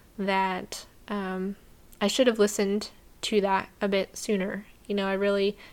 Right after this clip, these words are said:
did not like kind of separating us, um, that early. There's a time for that, obviously, when they're adults, and as they grow, they become more and more independent. You know, I have a preteen now, so he's kind of starting to become more and more independent.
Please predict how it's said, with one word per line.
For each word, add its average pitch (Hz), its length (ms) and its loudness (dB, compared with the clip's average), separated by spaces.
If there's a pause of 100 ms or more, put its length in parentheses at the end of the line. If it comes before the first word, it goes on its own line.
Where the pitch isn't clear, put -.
(180)
did 208 160 4
not 202 260 0
like 196 420 -2
kind 208 220 2
of 190 100 -4
separating 190 600 -2
us, 190 320 -6 (560)
um, 202 240 2
that 202 200 2
early. 202 300 4
There's 233 280 6
a 220 40 0
time 226 280 6
for 220 100 -4
that, 202 260 4
obviously, 208 840 4 (100)
when 214 180 2
they're 196 460 2
adults, - 680 -4 (440)
and 208 340 4
as 214 160 4
they 208 100 6
grow, 196 460 2
they 233 120 2
become 214 280 -2
more 196 120 0
and 190 80 -2
more 190 140 -2
independent. 220 720 0
You 208 80 -4
know, 196 100 0
I 196 40 0
have 190 100 -2
a 185 40 -4
preteen 233 440 -2
now, 208 400 2
so 208 160 -6
he's 185 220 0
kind 208 200 -4
of 208 100 -2
starting 202 340 0
to 196 80 -4
become 202 260 -2
more 190 180 0
and 190 100 0
more 190 160 0
independent. 202 600 -4